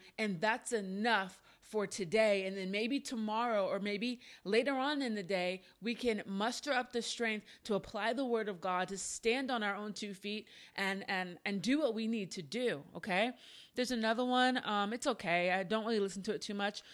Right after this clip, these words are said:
It's called the Hardcore Self-Help Podcast. I really don't like that one too much. I mean, I haven't found an episode that I was, like, head over heels in love with.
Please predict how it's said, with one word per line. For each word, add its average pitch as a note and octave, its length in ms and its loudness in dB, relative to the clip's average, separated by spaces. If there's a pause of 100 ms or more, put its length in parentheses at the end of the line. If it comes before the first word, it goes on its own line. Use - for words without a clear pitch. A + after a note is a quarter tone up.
(180)
It's - 180 -8
called A#3 300 -2
the A3 80 0
Hardcore G#3+ 720 -2
Self-Help G3 640 -2
Podcast. F3 580 2
I C4 40 6
really D#4+ 200 4
don't C#4 160 4
like G3 220 4
that G3+ 180 4
one G#3 300 2
too G#3+ 160 -4
much. G#3 300 0 (340)
I G#3 80 0
mean, G3+ 420 -2
I - 80 0
haven't A#3 380 0
found G3 560 -2 (240)
an F#3+ 160 -4
episode F3+ 800 -2
that E3+ 340 -2
I F3 80 -2
was, E3+ 180 -6
like, E3 180 -4
head F#3+ 380 -2
over F3+ 240 -4
heels F3 420 -6
in E3+ 200 -8
love E3+ 240 -4
with. C#4+ 220 0